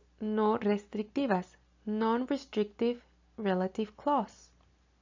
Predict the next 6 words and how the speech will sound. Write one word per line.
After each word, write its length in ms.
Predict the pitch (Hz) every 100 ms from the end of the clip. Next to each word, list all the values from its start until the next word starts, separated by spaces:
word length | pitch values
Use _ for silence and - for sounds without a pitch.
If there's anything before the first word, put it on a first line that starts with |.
| _ _ _ _ _ _ _ _ _ _ _ _ _ _ _ _ _ _ _ _ _
"The 160 | 240 240
red 240 | 247 294
flowers 560 | - 269 240 240 247 -
are 200 | 214 214
my 200 | 202 196
favorite. 760 | 196 - 262 311 196 175 -